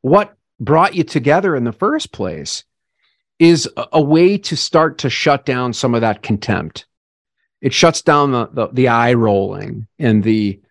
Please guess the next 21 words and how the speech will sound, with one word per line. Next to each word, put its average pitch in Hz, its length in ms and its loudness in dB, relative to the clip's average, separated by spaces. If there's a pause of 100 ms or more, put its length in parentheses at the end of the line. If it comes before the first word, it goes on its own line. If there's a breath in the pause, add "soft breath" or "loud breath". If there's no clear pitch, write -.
(280)
the 123 140 2
jabbing, 113 840 0
the 113 140 0
jabbing 104 600 0
back. 85 540 -10 (500)
When 123 140 2
you 127 100 2
realize, 135 440 2
"Okay, 127 320 -4
this 117 220 -6
is 117 80 -4
a 113 40 -6
person 117 380 0
I, 101 260 -4 (200)
I, 107 320 -6
I, 104 40 -2 (960)
I 120 60 -2
once 113 280 0
loved 113 260 0
a 104 60 -4
lot. 107 460 0